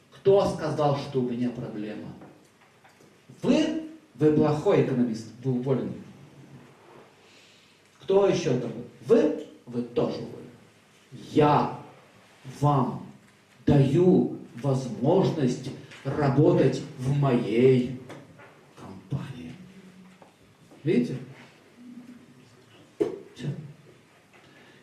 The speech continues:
Я видел, как люди так сидели, смотрите, так. Сотрудники, которые ему все это и сделали, по большому счету. Он так смотрит. «Сергей Владимирович, что с ним?» Я говорю, «Все».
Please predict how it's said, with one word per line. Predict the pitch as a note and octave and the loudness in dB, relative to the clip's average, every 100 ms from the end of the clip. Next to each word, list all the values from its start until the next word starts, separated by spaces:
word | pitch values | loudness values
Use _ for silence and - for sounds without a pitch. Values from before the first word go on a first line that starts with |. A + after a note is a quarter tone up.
| - | -14
Я | B2+ D#3 | -4 -2
видел, | F#3 D#3 | 0 -2
как | D3+ | -4
люди | C#3 | -8
так | C3 | -10
сидели, | - E3 - - | -10 -8 -6 -6
смотрите, | C3 A#2+ - | -6 -8 -8
так. | - - _ _ _ _ _ _ _ _ _ _ _ _ - | -20 -20 _ _ _ _ _ _ _ _ _ _ _ _ -12
Сотрудники, | - A#3+ - - - - - _ _ _ _ _ _ _ _ _ _ | 0 0 0 -10 -16 -20 -20 _ _ _ _ _ _ _ _ _ _
которые | E3+ - C#3+ C3+ | -10 -2 0 0
ему | C3 | 0
все | - | -4
это | - | -4
и | |
сделали, | B2+ F#3+ - - | 0 2 2 0
по | |
большому | C3 C3 - | 0 0 0
счету. | - B2+ - - - _ - | 0 -2 -2 -14 -20 _ -14
Он | |
так | C#3+ - | -12 -10
смотрит. | D3 D3 - - - _ _ _ - _ _ _ _ _ _ - | -10 -12 -14 -20 -20 _ _ _ -20 _ _ _ _ _ _ -20
«Сергей | - - | -20 -18
Владимирович, | - - - - - _ _ _ _ _ _ | -18 -20 -20 -20 -20 _ _ _ _ _ _
что | - | -18
с | - | -18
ним?» | - _ _ _ _ _ _ _ _ - | -20 _ _ _ _ _ _ _ _ -16
Я | |
говорю, | B2 - | -12 -12
«Все». | - | -12